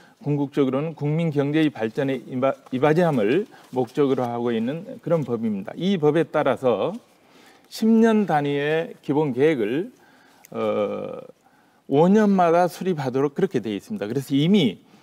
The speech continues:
일 차, 아, 기본 계획을 수립해서 시행한 바 있고요. 지난 이천십구 년 이 차 기본 계획을 수립해서 현재 시행 중에 있습니다. 어, 이 선박관리 산업의, 에, 육성을 위한 기본 계획에는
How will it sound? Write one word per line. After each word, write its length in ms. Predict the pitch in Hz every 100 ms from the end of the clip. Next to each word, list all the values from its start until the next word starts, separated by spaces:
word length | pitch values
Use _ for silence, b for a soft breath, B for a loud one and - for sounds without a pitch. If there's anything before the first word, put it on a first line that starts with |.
| b -
일 180 | 156
차, 400 | 170 196 185 160 113
아, 160 | 120
기본 360 | 113 151 160 143
계획을 440 | 135 131 139 151
수립해서 540 | 147 165 151 143 151 131
시행한 440 | 165 147 131 135
바 100 | 123
있고요. 600 | 113 110 - 101 113 175 - b b b
지난 260 | 143 143 143
이천십구 800 | 147 - 165 160 147 160 - 156
년 260 | 156 110 117
이 140 | 135
차 240 | 143 175 160
기본 340 | - 135 135
계획을 300 | 127 123 139
수립해서 680 | 131 170 131 120 131 156 180 B B B
현재 380 | 190 214 170 - -
시행 320 | - 175 156
중에 440 | 127 127 143 151 123
있습니다. 480 | 117 - 123 104 - _ _ - B B B B
어, 180 | 135 131
이 200 | 151 190
선박관리 680 | 175 202 202 202 196 175 170
산업의, 500 | 165 156 151 139 160
에, 720 | 160 156 - 123 117 113 107 123
육성을 440 | 139 - 170 151
위한 220 | 135 139
기본 280 | 123 143 139
계획에는 600 | 131 156 143 131 139